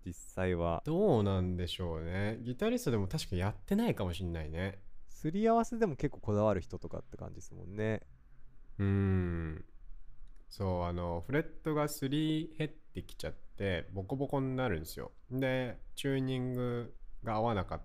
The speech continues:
Speaker 2: たり、チョーキングのピッチが悪くなったりして、まあ、じゃあ、フレット全部外して打ち直してもらおうかっていうのがリフレットなんですけど、あの、そうですね。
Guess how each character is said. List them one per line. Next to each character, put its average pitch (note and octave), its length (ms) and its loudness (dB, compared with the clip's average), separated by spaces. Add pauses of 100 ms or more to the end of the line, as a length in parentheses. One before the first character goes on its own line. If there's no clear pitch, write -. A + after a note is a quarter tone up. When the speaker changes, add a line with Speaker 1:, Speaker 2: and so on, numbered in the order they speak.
(120)
Speaker 2:
た D#2+ 80 -2
り、 D#2+ 360 -6
チ - 100 -4
ョ G2 60 0
ー - 40 -2
キ G2+ 160 -2
ン G2 80 2
グ F#2+ 80 2
の F#2 100 0
ピ F#2 140 -6
ッ - 80 -8
チ - 160 -6
が F2+ 80 -2
悪 F2 200 -2
く - 160 -6
な F2 140 -4
っ F2 40 -6 (120)
た F#2+ 100 -6
り G2+ 120 -4
し - 100 -6
て、 - 440 -4 (520)
ま D3 80 2
あ、 D3 40 2
じ D3 120 0
ゃ F#2+ 140 2
あ、 - 180 -8 (380)
フ A2+ 100 0
レ A2 80 2
ッ G#2+ 40 0 (180)
ト G#2+ 120 -2
全 G2 280 0
部 F2 100 -4
外 F2 260 -2
し - 120 -4 (100)
て F2 400 -4
打 G#2+ 100 -6
ち - 140 -6
直 F2+ 240 0
し F2+ 80 -4
て - 100 -4
も F#2+ 140 0
ら F#2 100 0
お F2 100 0
う D#2+ 140 -6
か A#2 160 2
っ - 140 -4
て - 80 -4
い G2 40 0
う - 20 2
の E2 120 -2
が E2 220 -4 (100)
リ F#2+ 120 -2
フ F2 120 -2
レ E2+ 100 -2
ッ - 20 -4
ト - 160 -4
な D#2+ 80 -4
ん C#2+ 40 -8
で D2+ 60 -10
す - 80 -12
け - 100 -12
ど、 D2 240 -8 (680)
あ E2+ 220 -2
の、 E2 640 -6 (320)
そ F#2+ 160 -4
う - 20 -8
で F2 60 -8
す - 140 -10
ね。 A2 220 0